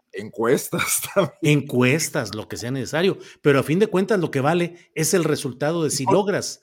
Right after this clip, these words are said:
Speaker 1: y con
Speaker 2: eh,
Speaker 1: este
Speaker 2: avanzar tu proyecto.
Speaker 1: estandarte de que es a favor del pueblo en un país donde las clases políticas dominantes le han dado la espalda al pueblo consistentemente y han beneficiado a las élites, lo cual además es una gran bandera.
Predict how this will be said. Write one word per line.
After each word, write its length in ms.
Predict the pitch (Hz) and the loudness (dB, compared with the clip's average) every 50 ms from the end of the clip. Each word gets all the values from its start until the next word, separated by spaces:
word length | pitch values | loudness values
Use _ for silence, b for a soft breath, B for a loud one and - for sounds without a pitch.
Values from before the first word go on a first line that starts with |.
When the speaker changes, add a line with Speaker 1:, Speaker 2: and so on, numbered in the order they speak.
| b b | b b
Speaker 1:
y 80 | 151 143 | -12 -6
con 240 | - 151 156 160 190 | -2 -2 0 0 0
Speaker 2:
eh, 40 | 208 | 0
Speaker 1:
este 100 | 196 123 | 0 0
Speaker 2:
avanzar 320 | 123 123 208 196 - - | 4 4 4 4 4 2
tu 0 | |
proyecto. 180 | - 175 175 170 165 | -2 -4 -2 0 2
Speaker 1:
estandarte 480 | 180 185 190 185 - _ - 165 151 127 | 2 2 2 0 -4 _ -2 0 0 0
de 160 | 104 110 95 | 0 -2 -4
que 140 | - 123 127 | -2 -2 -2
es 120 | 135 131 | -2 -2
a 80 | 165 151 | -4 -8
favor 440 | - 117 101 98 104 101 110 110 107 | -6 -6 -6 -4 -4 -4 -4 -4 -4
del 200 | 113 113 113 - | -6 -6 -8 -8
pueblo 560 | - 110 110 110 110 110 113 113 113 110 107 | -8 -6 -4 -4 -4 -4 -6 -6 -8 -8 -8
en 100 | 98 92 | -8 -10
un 160 | 95 98 101 - | -10 -12 -12 -10
país 420 | - 95 95 95 92 92 92 92 | -10 -8 -6 -6 -6 -8 -10 -12
donde 300 | 101 98 87 82 76 76 | -12 -12 -12 -12 -14 -16
las 280 | 67 67 - - - _ _ _ _ _ | -16 -16 -20 -20 -20 _ _ _ _ _
clases 360 | - 87 85 - - 101 92 _ | -12 -12 -12 -12 -12 -16 -16 _
políticas 540 | - 92 90 90 82 - 98 87 101 92 | -12 -12 -12 -12 -14 -14 -12 -12 -10 -8
dominantes 580 | 87 98 95 98 95 95 95 95 90 - 101 95 | -8 -10 -10 -10 -10 -10 -10 -12 -12 -12 -10 -8
le 100 | 90 90 | -8 -8
han 80 | 85 82 | -8 -8
dado 220 | 82 80 82 82 | -8 -8 -8 -8
la 60 | 80 | -10
espalda 400 | - - - 69 71 73 71 76 76 | -14 -20 -16 -16 -16 -14 -14 -14 -14
al 100 | 76 _ | -16 _
pueblo 320 | - 87 85 80 80 82 | -14 -12 -12 -10 -12 -14
consistentemente 760 | - 80 82 80 87 - - 101 98 92 113 110 113 113 - 107 | -16 -18 -20 -20 -20 -20 -14 -14 -14 -12 -12 -12 -12 -8 -6 -6
y 20 | |
han 80 | 95 87 | -6 -6
beneficiado 400 | 87 85 87 - - 104 101 107 | -8 -12 -14 -8 -2 0 0 2
a 60 | 110 | 2
las 160 | 120 120 - | 0 -2 -2
élites, 340 | 175 180 165 - 107 92 80 | -4 -4 -4 -4 -6 -8 -8
lo 120 | 82 80 | -8 -8
cual 220 | - - 98 101 110 | -4 -2 0 0 0
además 380 | 113 107 90 80 82 85 - | 0 -2 -4 -6 -10 -12 -12
es 140 | 92 - - | -16 -20 -16
una 200 | 87 85 82 80 | -14 -12 -12 -10
gran 320 | 76 76 73 73 76 82 | -10 -8 -8 -8 -8 -8
bandera. 540 | 80 85 90 95 101 107 123 127 110 87 - | -6 -6 -6 -6 -4 -4 -2 -2 -2 -4 -8